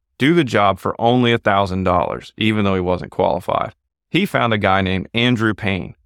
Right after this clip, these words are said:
a retired civil engineer whose experience was confined to working with heavy artillery in World War Two.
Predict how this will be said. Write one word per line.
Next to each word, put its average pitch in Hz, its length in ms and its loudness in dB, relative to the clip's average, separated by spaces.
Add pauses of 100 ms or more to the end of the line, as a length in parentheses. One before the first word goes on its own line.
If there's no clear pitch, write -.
a 104 80 0
retired 123 560 0
civil 147 400 0
engineer 123 500 0
whose 107 220 -2
experience 117 640 0
was 107 160 -4
confined 101 500 -2 (460)
to 113 120 -2
working 117 440 2
with 95 140 -2
heavy 117 360 -2
artillery 107 600 0
in 92 180 -6
World 101 200 0
War 98 160 -2
Two. 104 300 -2